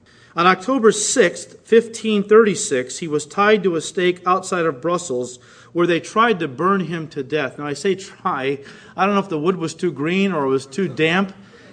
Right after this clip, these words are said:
but they tried for three hours to burn this guy at the stake. Couldn't get the fires going. And all the while, he's preaching his heart out at the crowd. Finally, they said to the executioner, "Get in there and strangle the guy."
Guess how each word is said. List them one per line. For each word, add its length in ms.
but 180
they 120
tried 400
for 140
three 380
hours 440
to 100
burn 260
this 180
guy 200
at 80
the 60
stake. 280
Couldn't 160
get 100
the 80
fires 380
going. 280
And 140
all 180
the 100
while, 280
he's 160
preaching 460
his 140
heart 260
out 160
at 100
the 60
crowd. 600
Finally, 440
they 140
said 280
to 120
the 120
executioner, 640
"Get 200
in 100
there 100
and 100
strangle 560
the 140
guy." 380